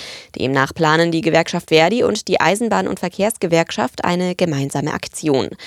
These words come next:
Bereits morgen streikt das Sicherheitspersonal an den Flughäfen in Berlin, Hamburg, Bremen und Hannover. Es seien extrem schwierige Verhandlungen gewesen und die Post sei über ihre finanzielle Schmerzgrenze hinausgegangen.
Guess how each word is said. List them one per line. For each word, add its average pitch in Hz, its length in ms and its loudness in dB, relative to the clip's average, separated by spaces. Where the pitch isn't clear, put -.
Bereits 160 360 0
morgen 151 440 2
streikt 196 420 -2
das 180 160 0
Sicherheitspersonal 196 880 0
an 170 160 2
den 170 140 -2
Flughäfen 196 580 -4
in 170 200 -4
Berlin, 165 600 -2
Hamburg, 220 460 -2
Bremen 147 400 -4
und - 280 -6
Hannover. 214 520 2
Es - 140 0
seien 240 320 2
extrem 233 460 -2
schwierige 220 440 0
Verhandlungen 170 540 2
gewesen 160 540 2
und - 260 -2
die 190 80 0
Post 208 360 0
sei - 140 4
über - 200 0
ihre 185 260 0
finanzielle 220 480 -2
Schmerzgrenze 175 800 -2
hinausgegangen. 127 880 -4